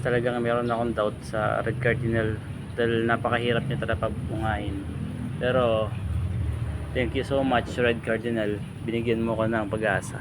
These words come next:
Ayan. Ayan yung kanyang bulaklak, guys. Grabe haba. Ayan, oh. Ayan, oh. Magkakadikit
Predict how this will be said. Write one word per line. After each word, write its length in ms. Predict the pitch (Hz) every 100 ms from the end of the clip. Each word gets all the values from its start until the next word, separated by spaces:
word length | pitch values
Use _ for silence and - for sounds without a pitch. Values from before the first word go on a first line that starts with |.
| -
Ayan. 320 | 101 95 95 - - - - - 101 - - - - - -
Ayan 160 | 110 110
yung 140 | 110 110 107 104
kanyang 240 | 107 110
bulaklak, 400 | 104 104 - 107 -
guys. 240 | 110 110 - - - - - - - - - - - - - - - - -
Grabe 240 | 107 104 107
haba. 400 | 113 95 101 113 - - - - - - - - - - - - - -
Ayan, 240 | 127 123
oh. 100 | 131 - - - - - - - - - - - - - - - - - - - - - 131 - - - 139 135 131 135
Ayan, 160 | 131
oh. 80 | 123 - 120
Magkakadikit 560 | 113 117 123 123 120 127